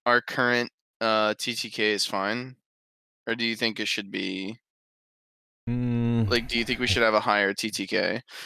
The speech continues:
Speaker 1: 'Cause I was thinking back to the old days of, uh, B D O, and if you're a B D O boomer like me, the T T K back in the day was actually, like, uh,
Speaker 2: Super
Speaker 1: pretty
Speaker 2: long.
Speaker 1: high.
Speaker 2: I,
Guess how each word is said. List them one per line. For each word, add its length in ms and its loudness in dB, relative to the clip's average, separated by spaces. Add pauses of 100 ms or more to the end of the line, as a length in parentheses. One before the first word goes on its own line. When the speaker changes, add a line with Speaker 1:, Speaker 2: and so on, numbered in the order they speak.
Speaker 1:
'Cause 140 4
I 60 8
was 120 6
thinking 320 4
back 240 6
to 100 -6
the 140 0
old 320 0
days 720 0
of, 300 0
uh, 260 2
B 160 -4
D 220 0
O, 360 0
and 120 -2
if 120 -4
you're 140 2
a 60 2
B 160 0
D 160 2
O 100 4
boomer 300 0
like 240 -2
me, 180 2
the 140 -4
T 180 -2
T 160 -4
K 260 4
back 260 0
in 40 -10
the 100 -4
day 160 0
was 140 -4
actually, 480 0
like, 380 -6 (580)
uh, 300 0
Speaker 2:
Super 260 2
Speaker 1:
pretty 200 0
Speaker 2:
long. 40 -2
Speaker 1:
high. 300 0
Speaker 2:
I, 180 0